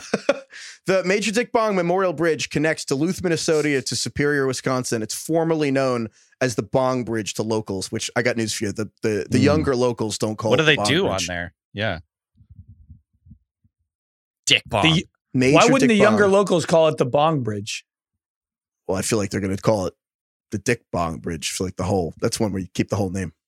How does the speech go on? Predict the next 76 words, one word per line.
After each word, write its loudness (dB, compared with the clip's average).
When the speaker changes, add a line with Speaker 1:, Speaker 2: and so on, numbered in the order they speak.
Speaker 3:
Well, -6
I 0
thought 4
you 4
were 4
just 0
gonna 0
say 2
they -2
use -2
it -4
to -6
smoke -4
a -4
bunch -2
of -8
weed. -4
Speaker 1:
Oh, 0
well, -2
that -8
too. -6
I -20
feel 6
like 4
a -12
bridge 0
is -4
a -8
bad -4
place -4
for -8
that, -10
though. -6
It's -12
kind 4
of 0
the 2
Speaker 3:
Under 4
Speaker 1:
opposite 2
of -10
a -6
Speaker 2:
It's -4
out 6
in 2
the 0
Speaker 1:
renewal. 4
Speaker 2:
open. 8
Speaker 3:
Under 6
a 4
bridge? 4
I 0
feel 2
like 2
that's 0
kinda, -2
kinda -2
classic, 0
cinematic. 4
Speaker 1:
Under 2
a -4
bridge. -6
I -2
feel 4
like -2
it's 2
Speaker 2:
Yeah, 4
Speaker 1:
a 4
Speaker 2:
under 6
a 8
Speaker 1:
big 0
Speaker 2:
bridge, 2
for -4
Speaker 1:
bridge. -6
Speaker 2:
sure. 0
Speaker 1:
It -2
connects 0